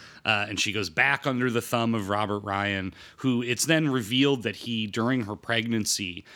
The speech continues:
he has been terrorizing her with phone calls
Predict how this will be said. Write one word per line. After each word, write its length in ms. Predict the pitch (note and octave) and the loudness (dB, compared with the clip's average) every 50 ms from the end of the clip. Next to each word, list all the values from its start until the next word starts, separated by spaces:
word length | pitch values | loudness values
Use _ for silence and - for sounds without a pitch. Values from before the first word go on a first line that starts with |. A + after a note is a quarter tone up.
| - - - | -20 -20 -8
he 160 | - - B2+ | -2 0 2
has 140 | A#2 G2+ E2+ | 2 2 2
been 220 | A2 A2+ G2+ F#2 | 0 0 0 0
terrorizing 1120 | - - - A2+ C#3 C#3+ D3 D3+ D3 C3+ A#2+ G#2+ G2 G2+ G2 G2+ F#2 - G2+ G2+ G2 G2 | -2 -2 -2 0 2 2 4 4 2 2 2 0 0 -2 -2 -2 -2 -2 -2 -4 -6 -6
her 240 | F2+ G2+ G#2 F#2+ E2+ D#2+ | -4 -4 -4 -4 -4 -6
with 460 | E2 F2+ F#2+ G2+ F#2+ F#2 - - - _ | -6 -4 -2 -2 -2 -4 -6 -12 -14 _
phone 540 | - - - B2+ B2 B2+ C3+ C#3 C#3+ D3 D#3 | -8 -4 0 2 4 4 4 4 4 2 0
calls 760 | - - D#3 D3+ D#3 D#3+ E3 D#3+ E3 E3+ F3 E3+ D3+ - - | 0 0 2 2 4 4 2 2 2 0 0 0 0 -2 -2